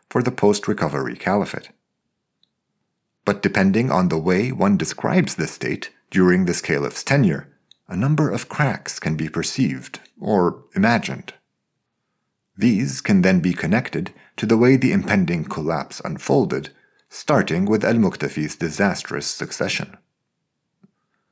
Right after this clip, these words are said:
We'll go through the many different takes when we pick up our narrative again, but let me close out our discussion today with my personal opinion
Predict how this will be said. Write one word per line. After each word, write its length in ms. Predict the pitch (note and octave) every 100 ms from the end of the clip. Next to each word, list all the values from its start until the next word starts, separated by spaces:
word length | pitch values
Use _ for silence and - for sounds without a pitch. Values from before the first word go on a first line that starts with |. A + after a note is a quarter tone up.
| _ _ -
We'll 180 | G2+ G2
go 220 | G2+ G#2
through 360 | G3+ F2+ F2+ C3+
the 100 | F#3
many 220 | E3 F3+
different 420 | E2 - - -
takes 340 | G#2+ G2 -
when 160 | F#2 D#2+
we 100 | D#2+
pick 220 | - F2+
up 120 | F2
our 140 | D2 C#2+
narrative 460 | C#2+ A#2 F#2+ -
again, 320 | C#3 C3+ C3+ - _ _ _ _ _ _ _
but 140 | - -
let 180 | C#3+ E3
me 100 | E3
close 360 | - A#2+ C3+
out 280 | F#2 A2+ -
our 120 | F#2+
discussion 460 | G#2+ G#2 F#2+ F#2+ G2+
today 460 | G2+ F#2 C#2+ - _ _ -
with 160 | F2
my 180 | G2+ F#2+
personal 600 | - D#3 E3+ - D#2 C#2+
opinion 480 | - - E2 D#2 -